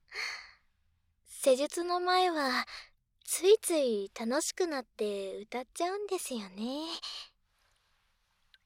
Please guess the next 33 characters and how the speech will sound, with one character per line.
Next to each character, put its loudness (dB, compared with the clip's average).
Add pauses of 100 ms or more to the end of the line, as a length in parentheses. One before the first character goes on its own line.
(240)
は -4
い。 0 (1040)
こ -2
ち 0
ら 8
は 6 (260)
温 4
め 0
た -6
タ 6
オ 8
ル 4
で 2
す。 -4 (1300)
首 -2
に -2 (440)
か -8
け 0
さ 0
せ -2
て -2
も -4
ら -4
い -4
ま -6
す -16
ね。 -18 (2750)
失 -2
礼 0
い -8
た -8
し -4
ま -4